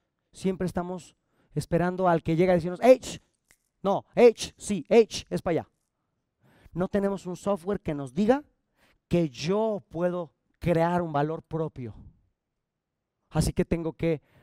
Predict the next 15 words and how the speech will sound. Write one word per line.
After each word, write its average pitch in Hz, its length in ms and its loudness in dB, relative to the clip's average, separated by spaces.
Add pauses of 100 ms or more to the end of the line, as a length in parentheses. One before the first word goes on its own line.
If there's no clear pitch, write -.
(180)
pues, 151 300 -4
conformarme 156 720 -6 (400)
con 160 160 -4
el 151 120 2
valor 151 280 -2
que 156 120 -2
a - 20 0
alguien 135 220 -4
más 143 340 -2 (320)
le 120 100 -6
sobra. 113 400 -14 (1120)
No 147 120 -6
hay 170 140 0
el 151 100 -2
software. 117 460 -16